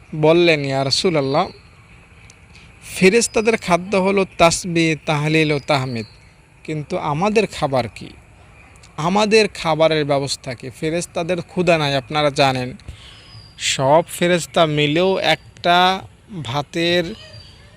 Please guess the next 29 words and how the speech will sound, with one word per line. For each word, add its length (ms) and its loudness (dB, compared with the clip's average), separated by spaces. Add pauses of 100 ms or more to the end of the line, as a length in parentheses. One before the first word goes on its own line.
(120)
আহ, 500 0
একটা 300 2
ভাত 300 2
খেতে 280 -2
পারবে 400 -4
না, 200 -12
বা 140 -4
সব 560 4
ফেরেশতা 480 0
মিলেও 640 -2 (360)
এক 220 0
গ্লাস 300 2
পানি 260 -2
পান 240 -6
করতে 320 -10
পারবে 340 -2
না, 160 -8
তারা 160 2
চাইলেও 500 4
পারবে 400 -6
না।" 100 -16
বুঝতে 340 -10
পেরেছেন? 400 -8 (280)
একটা 260 4
আছে 200 2
না 260 -2 (600)
যে 260 -6
আমরা 280 0
তো, 400 0